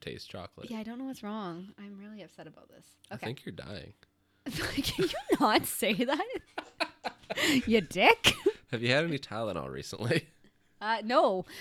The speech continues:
Speaker 2: because
Speaker 1: You're afraid of it.
Speaker 2: <laughs> I started doing my research, um, before I had surgery.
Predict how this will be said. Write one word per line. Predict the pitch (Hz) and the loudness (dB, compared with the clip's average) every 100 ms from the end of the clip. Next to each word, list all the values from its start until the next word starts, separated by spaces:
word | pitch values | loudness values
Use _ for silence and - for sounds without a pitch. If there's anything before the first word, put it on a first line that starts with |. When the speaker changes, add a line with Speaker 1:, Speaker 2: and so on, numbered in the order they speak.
| - | -4
Speaker 2:
because | 262 - 311 320 214 220 254 | -2 0 6 8 8 6 4
Speaker 1:
You're | 202 | -2
afraid | 202 - 180 185 | -8 -2 -2 -2
of | - - | 2 8
it. | - | 10
Speaker 2:
<laughs> | - - - - 349 - - - - - - | 10 8 4 6 6 6 -4 -10 -12 -10 0
I | 269 | 2
started | - 294 285 302 | 4 4 6 6
doing | 294 294 285 | 4 4 4
my | 294 | 4
research, | 262 226 - 220 196 - 202 - | 2 0 -2 -4 -4 -10 -12 -2
um, | 226 208 196 185 180 175 - _ _ _ _ - _ _ _ _ _ _ 208 - _ | 0 2 0 -4 -8 -12 -16 _ _ _ _ -20 _ _ _ _ _ _ -14 -14 _
before | 226 220 - 240 226 226 | -4 -2 0 2 4 6
I | 220 | 4
had | 208 196 170 | 4 2 0
surgery. | - 190 165 151 | -4 -6 -6 -8